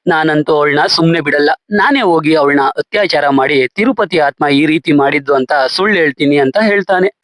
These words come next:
ಅದ್ನ ಕೇಳಿ ಪೂಜಾರಿ ರವಿಗೆ ಬೈದು ಅಲ್ಲಿಂದ ಅವನ್ ಬೈಕ್ ಹತ್ರ ಹೋದಾಗ ಎಣ್ಣೆ ಹೊಡೆದಿದ್ಕೆ ಪೂಜಾರಿಗೆ ಸುಸು ಮಾಡ್ಬೇಕು ಅನ್ಸಿ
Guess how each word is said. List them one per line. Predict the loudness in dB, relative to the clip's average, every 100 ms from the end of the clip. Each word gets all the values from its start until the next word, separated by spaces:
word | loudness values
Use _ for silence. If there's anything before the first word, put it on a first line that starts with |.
| _
ಅದ್ನ | -4 -2 -2 -2
ಕೇಳಿ | 0 0 0
ಪೂಜಾರಿ | 0 -2 0 0 0 0
ರವಿಗೆ | 0 0 0 0
ಬೈದು | 0 2 0
ಅಲ್ಲಿಂದ | 0 0 0 0 0
ಅವನ್ | 0 0 0 0
ಬೈಕ್ | 0 -2 -2
ಹತ್ರ | -2
ಹೋದಾಗ | 0 0 0 -2 -4 -10 -20 -10 -4
ಎಣ್ಣೆ | 0 0
ಹೊಡೆದಿದ್ಕೆ | 0 -2 -4 -4 -4
ಪೂಜಾರಿಗೆ | -2 -2 0 0 2 0 0
ಸುಸು | -2 0 0
ಮಾಡ್ಬೇಕು | 0 2 0 0 0
ಅನ್ಸಿ | 0 0 -4